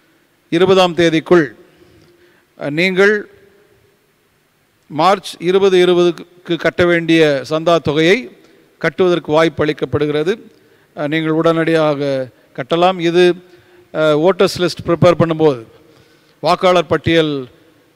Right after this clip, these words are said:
அஹ், தயார் செய்கிற போது இது மிகவும் துணையாய் இருக்கும். பேராயத்தினுடைய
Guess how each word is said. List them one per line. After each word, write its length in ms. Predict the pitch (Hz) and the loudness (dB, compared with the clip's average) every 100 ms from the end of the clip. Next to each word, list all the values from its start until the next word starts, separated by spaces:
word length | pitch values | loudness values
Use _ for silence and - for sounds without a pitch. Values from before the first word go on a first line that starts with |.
| - | -4
அஹ், 160 | 156 151 | -2 0
தயார் 300 | 160 170 156 | 0 2 0
செய்கிற 240 | 165 165 160 160 | -2 -2 -2 -2
போது 200 | 185 202 151 - 156 | -2 -2 -4 -8 -8
இது 280 | 160 165 156 | -4 -4 -4
மிகவும் 320 | 147 160 156 139 | -4 -2 -4 -4
துணையாய் 500 | 151 156 151 147 135 - 147 | -4 -2 0 0 -4 -6 -4
இருக்கும். 320 | 143 - 110 - _ _ _ _ _ _ _ - _ _ _ - _ _ | -4 -6 -16 -20 _ _ _ _ _ _ _ -20 _ _ _ -20 _ _
பேராயத்தினுடைய 760 | 190 233 233 214 202 190 180 | -2 0 2 0 -2 -4 0